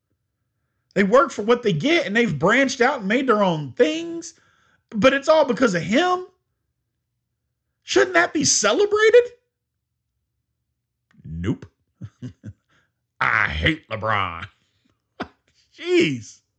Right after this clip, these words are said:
You can't even celebrate him bringing his boys along. Now we don't even celebrate that. We don't even like it. Let's change,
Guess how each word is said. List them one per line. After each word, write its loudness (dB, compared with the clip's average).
You 6
can't 2
even 0
celebrate 4
him -2
bringing 0
his 0
boys 2
along. 0
Now 0
we 4
don't 2
even -8
celebrate 0
that. -4
We 0
don't 4
even -2
like 2
it. -12
Let's 2
change, -4